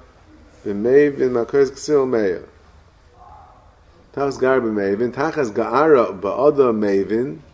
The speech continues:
<clears throat> right? Uh, toiv v'makos ksil meya. It's better, some of the, the, so, to scream at someone who's, who's a maven, meaning, you know, he understands, he, it, it,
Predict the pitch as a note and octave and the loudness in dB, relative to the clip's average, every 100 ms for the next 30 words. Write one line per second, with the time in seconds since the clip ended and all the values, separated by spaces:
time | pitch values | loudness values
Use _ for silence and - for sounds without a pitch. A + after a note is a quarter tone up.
0 | - _ - - - G#3 G#3 E3 A#2 - | -20 _ -20 -4 -2 2 4 4 0 -6
1 | - _ F2+ F#2+ A2 D3 D#3 - - - | -20 _ -12 -4 -2 -2 -4 -20 -20 -20
2 | - - _ _ - G#2+ - - A#2 D3+ | -20 -20 _ _ -14 -14 -14 -10 2 4
3 | F3+ D#3+ D3 C#3 - F#3+ F3+ D#3 - - | 4 4 2 0 0 2 2 2 -4 -4
4 | F3 D#3 C#3 G#2+ F2 - - F#2 B2+ F3+ | -2 0 2 0 -2 -8 -16 0 4 6
5 | E3+ C#3 C#3+ C#3+ - - _ _ - - | 8 8 8 4 -10 -20 _ _ -20 -20
6 | _ - - D3 D#3+ C#3+ C3 G#2+ - A#2 | _ -20 -2 2 6 6 6 2 -10 -10
7 | A2 - - A#2+ - A2 G2 F2+ E2+ - | -10 -10 -10 -10 -10 -10 -6 -6 -6 -8
8 | C#3+ E3+ C#3+ - G#2+ G2 E2+ F2 D#2+ - | 0 2 2 0 -4 -6 -8 -12 -12 -16
9 | F2 F2+ B2+ F3+ B2+ G#2+ A2+ A2+ A2 G#2+ | -12 -4 2 2 2 0 -2 -2 -2 -4
10 | - - _ _ _ _ _ - F#2 F#2 | -16 -20 _ _ _ _ _ -10 -8 -4
11 | G2 F#2+ D3+ D#3 B2 G#2 G2+ - A2 - | -6 -6 -4 -2 0 -2 -4 -6 -14 -14
12 | A#2 A#2 A2 G#2 G2 | -14 -12 -10 -10 -10